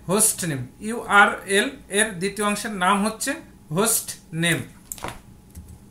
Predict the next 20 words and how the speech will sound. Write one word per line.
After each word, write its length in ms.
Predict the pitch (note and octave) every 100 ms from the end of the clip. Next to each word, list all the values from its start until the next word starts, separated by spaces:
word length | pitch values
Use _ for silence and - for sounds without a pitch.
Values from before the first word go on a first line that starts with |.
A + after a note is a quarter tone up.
| - - - - - - - - - - - - - - - - - - - - - - - -
এইচটিএমএল 560 | G3 G3+ - A#3 A#3 A#3+
এ 160 | C4+ - -
কখন 420 | G3 A#3+ C4 C4+ - - - -
পি 120 | A3 G#3
ট্যাগ 280 | A3+ A3+
ব্যবহার 340 | G#3 G#3+ A#3 A#3
করা 220 | A#3 A3+
হয়? 200 | G#3+ B3+ E4 - - - - - - - - - - - - - -
প্রশ্নটির 380 | G#3 - A3+ A#3+
সঠিক 320 | - A3 A#3
উত্তর 240 | A#3 A#3+ A3
লক্ষ্য 300 | G#3+ A3+ A#3
করি। 320 | A3+ C4 - - - - - - - - - - - - - - - - - - -
এইচটিএমএল 540 | G3+ - A#3 A3+ A3+
এ 180 | C4 E4+ - - -
পি 120 | G#3+
ট্যাগ 260 | A3+ G#3
ব্যবহার 340 | G3 G#3 A3 A3+
করা 220 | A3+ A3+
হয় 200 | A3+